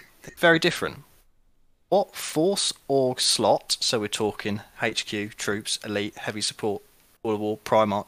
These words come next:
et cetera, uh, could you not fill with anything in one point oh, but you can now fill in two point oh without duplicating any units? You can fill up the whole, all the options you've got in that slot.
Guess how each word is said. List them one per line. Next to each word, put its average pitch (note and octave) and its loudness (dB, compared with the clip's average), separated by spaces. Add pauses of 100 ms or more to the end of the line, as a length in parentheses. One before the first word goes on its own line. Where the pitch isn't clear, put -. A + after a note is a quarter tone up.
et - -10
cetera, - -2 (840)
uh, G#2+ 4 (280)
could - -2
you A2+ 0
not C3 4
fill F#2 0
with G#2 -6
anything A2+ 0
in G#2+ -6
one G#2+ 0
point - -4
oh, E2+ -6 (120)
but - -8
you A2 -6
can G#2+ 0
now C#3+ 4
fill G2 -4 (1200)
in G2+ -2
two - 2
point G#2 -2
oh G2 0 (480)
without B2+ 4
duplicating G#2+ -4 (120)
any G#2+ 2
units? F#2 -4
You - -10
can G2+ -12
fill - 4
up G#2 4
the F2+ -6
whole, G#2 -2 (360)
all A#2+ -2
the A2 2
options G#2 -2
you've G2 -8
got F2 0 (200)
in G2 -6
that E2+ -8
slot. - -8